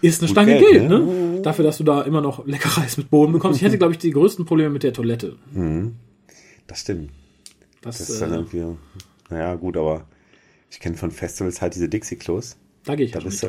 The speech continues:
Speaker 1: drauf.
Speaker 2: irgendwie, da bist du irgendwie, da kann, kann ich, glaub ich, nichts mehr schocken.
Speaker 1: Ja, wie gesagt, das, da ist für mich die Grenze
Speaker 2: <laughs>
Speaker 1: erreicht. Ich
Speaker 2: Mhm.
Speaker 1: find schon Hotels-Zimmer, wo du keine eigene Toilette bei hast, find ich schon
Speaker 2: Mhm,
Speaker 1: schwierig.
Speaker 2: okay.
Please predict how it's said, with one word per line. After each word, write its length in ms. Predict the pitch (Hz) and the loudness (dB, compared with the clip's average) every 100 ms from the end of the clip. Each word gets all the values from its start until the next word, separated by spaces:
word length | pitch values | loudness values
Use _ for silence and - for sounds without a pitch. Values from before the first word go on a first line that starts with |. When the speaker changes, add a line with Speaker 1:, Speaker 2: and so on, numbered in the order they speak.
| 92 | -8
Speaker 1:
drauf. 80 | 85 | -4
Speaker 2:
irgendwie, 280 | 87 90 90 - - _ | -4 -4 -10 -18 -20 _
da 100 | 87 | -12
bist 220 | 95 - | -10 -2
du 40 | |
irgendwie, 300 | 92 85 87 87 | 0 0 0 0
da 120 | 82 | 0
kann, 360 | - 101 98 | -2 -2 -2
kann 160 | - 113 | -2 -2
ich, 80 | 110 | 2
glaub 100 | 104 | 0
ich, 60 | 98 | 2
nichts 160 | 120 | -4
mehr 100 | 131 | -6
schocken. 340 | - 143 - 80 _ _ - - - - - _ _ _ _ 135 | -6 -8 -8 -16 _ _ -20 -20 -20 -20 -20 _ _ _ _ -6
Speaker 1:
Ja, 240 | 156 147 | -2 0
wie 60 | 135 | -2
gesagt, 220 | 139 120 | -4 -6
das, 160 | 143 147 | -8 -2
da 140 | 156 | 0
ist 80 | 160 | 2
für 80 | - | 2
mich 100 | 170 | 2
die 100 | 139 | 2
Grenze 280 | 147 160 160 | 2 0 -2
Speaker 2:
<laughs> 20 | |
Speaker 1:
erreicht. 420 | 127 143 220 226 | -2 2 2 2
Ich 180 | - 107 | -4 -2
Speaker 2:
Mhm. 40 | 104 | 0
Speaker 1:
find 260 | 165 202 | 2 2
schon 300 | 202 175 160 | 2 2 0
Hotels-Zimmer, 760 | 156 156 175 190 220 196 175 160 | -2 0 2 2 2 2 2 2
wo 80 | |
du 160 | 156 151 | 2 0
keine 300 | 147 165 151 | -2 -4 -4
eigene 420 | 143 143 135 123 | -2 -2 -2 -4
Toilette 280 | 120 131 131 | -4 -6 -6
bei 220 | 120 110 104 | -6 -8 -8
hast, 200 | 104 - | -12 -10
find 160 | 117 | -6
ich 60 | 95 | -2
schon 100 | 87 | -2
Speaker 2:
Mhm, 40 | |
Speaker 1:
schwierig. 320 | 104 135 151 190 | -2 0 0 2
Speaker 2:
okay. 260 | 92 120 | 0 -2